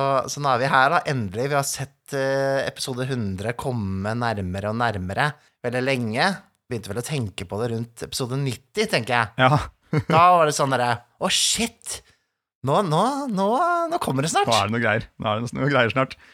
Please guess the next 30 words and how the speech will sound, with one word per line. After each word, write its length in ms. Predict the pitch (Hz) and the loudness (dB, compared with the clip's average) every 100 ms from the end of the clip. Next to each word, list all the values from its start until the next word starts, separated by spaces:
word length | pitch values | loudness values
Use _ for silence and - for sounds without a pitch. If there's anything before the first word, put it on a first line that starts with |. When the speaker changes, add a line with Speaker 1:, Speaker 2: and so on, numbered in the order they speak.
| - - - 196 | -4 -2 2 4
Speaker 2:
<laughs> 640 | - 311 - 269 - - | 4 2 0 -2 -4 -4
Men 160 | 160 175 | 0 2
vi 80 | 190 | 6
må 80 | 170 | 6
jo 140 | 190 190 | 6 4
gjøre 240 | 175 117 | 4 0
sånn 100 | 107 | 0
som 80 | 110 | -2
vi 80 | 131 | 2
pleier, 220 | 101 113 | 4 4
da. 80 | 117 _ | 2 _
Eh, 420 | - 127 127 123 127 | -2 2 4 4 2
jeg 300 | 127 143 131 | 2 4 2
er 100 | 113 | -2
Nikolai 320 | 110 113 104 | -2 0 0
Krogsrud 460 | - 101 95 107 - | 0 -4 -4 -8 -2
Strøm, 320 | 127 208 254 | 0 0 -2
og 200 | - 107 | -6 -6
du? 140 | 101 175 277 - _ - | -2 -2 -4 -6 _ -4
Speaker 1:
Er 140 | - | 0
Mikael 320 | 254 143 143 147 | 2 2 2 0
Stensen 400 | 165 170 220 226 | 0 -2 -2 0
Solien. 400 | 233 208 226 220 | 2 4 4 4
Speaker 2:
<laughs> 20 | |
Ja, 160 | 175 170 - _ - - | 2 0 -2 _ -20 -12
og 200 | - 151 160 | 0 2 4
vi 140 | 160 | 0
fikk 280 | 160 135 - | 0 -4 0
jo 100 | 156 | 2
høre 300 | 131 104 107 | 4 4 4